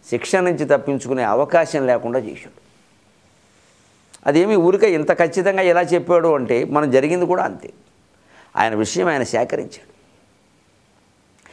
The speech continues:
సేకరించి దాన్నే పద్యంలో పెట్టాడు. కవిత్వం ద్వారా శిక్ష నుంచి తప్పించవచ్చు,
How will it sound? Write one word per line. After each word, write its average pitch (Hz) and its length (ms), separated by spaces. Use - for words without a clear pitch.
సేకరించి 165 480
దాన్నే 151 320
పద్యంలో 127 400
పెట్టాడు. - 360
కవిత్వం 147 460
ద్వారా 98 360
శిక్ష - 220
నుంచి 131 280
తప్పించవచ్చు, 143 640